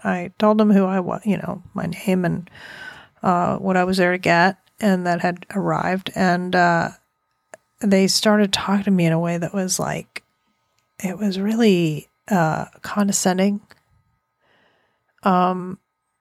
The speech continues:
and I think because of the heat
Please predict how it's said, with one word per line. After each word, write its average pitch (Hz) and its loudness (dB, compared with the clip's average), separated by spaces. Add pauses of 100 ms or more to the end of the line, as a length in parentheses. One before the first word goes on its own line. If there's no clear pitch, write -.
(640)
and 185 2 (500)
I - -8
think - -2
because 208 0
of 190 0
the 175 -4
heat 208 0